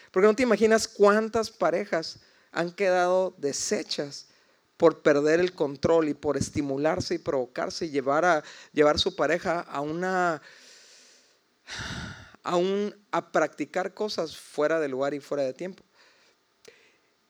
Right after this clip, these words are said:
Es, es cuidar tu relación. Tú puedes pensar que es como, es el siguiente paso, nos va a llevar a un mayor nivel de intimidad, pero fuera del matrimonio te va a llevar a destrucción, te va a llevar a celos, te va a llevar a descontrol, te va a llevar,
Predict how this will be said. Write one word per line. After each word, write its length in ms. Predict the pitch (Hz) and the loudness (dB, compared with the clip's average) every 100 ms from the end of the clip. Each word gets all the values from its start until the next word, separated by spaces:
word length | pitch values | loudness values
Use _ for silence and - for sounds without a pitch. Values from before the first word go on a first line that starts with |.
| _ _ - | _ _ -6
Es, 240 | 156 - - | -6 -4 0
es 160 | 180 | 0
cuidar 420 | - 208 196 202 | 0 -2 0 0
tu 120 | 202 180 | -2 -6
relación. 440 | 156 131 - 123 _ _ _ _ _ - | -4 -6 -8 -16 _ _ _ _ _ 2
Tú 140 | 214 | 4
puedes 340 | 226 254 254 | 8 10 10
pensar 420 | - 180 180 208 220 | 6 0 4 4 4
que 100 | 196 | 0
es 100 | - | 2
como, 400 | 226 196 147 143 _ _ | 0 2 -2 -4 _ _
es 140 | 135 214 | -8 -4
el 100 | 180 | -4
siguiente 520 | 175 143 165 175 180 | -4 -4 -4 -4 -6
paso, 420 | - 151 - 117 135 - | -4 -6 -6 -10 -12 -20
nos 180 | 147 143 | -10 -2
va 40 | 160 | 0
a 40 | |
llevar 200 | 175 175 | 2 2
a 40 | |
un 120 | 185 180 | 0 -2
mayor 540 | 170 165 151 180 180 | 0 2 4 2 2
nivel 360 | 170 147 160 165 | -2 -2 -2 -2
de 60 | |
intimidad, 560 | 170 165 135 139 156 147 - - - | -4 -6 -4 -2 -2 -6 -14 -14 -4
pero 160 | 143 | -2
fuera 220 | 131 165 | 2 2
del 80 | 175 | 2
matrimonio 500 | 165 139 143 160 170 | 0 -6 -6 -6 -6
te 120 | 139 | -4
va 100 | 131 | -2
a 40 | 147 | -2
llevar 280 | 151 151 156 | -2 -4 -6
a 60 | |
destrucción, 600 | 139 - 135 - 190 185 - _ - _ _ | -8 -10 -12 -8 -8 -10 -18 _ -20 _ _
te 80 | - | 4
va 80 | 156 | 6
a 40 | |
llevar 300 | 165 160 156 | 6 6 2
a 60 | 143 | 0
celos, 480 | - - 175 160 127 | -4 -2 -2 -2 -2
te 100 | 147 | 0
va 120 | 139 | 0
a 20 | |
llevar 260 | 156 156 156 | 2 2 2
a 160 | 156 | 2
descontrol, 640 | 139 127 135 127 147 160 147 | 0 -4 -10 -6 0 0 0
te 80 | 135 | 0
va 100 | 143 | 0
a 40 | |
llevar, 200 | 156 160 | 2 -2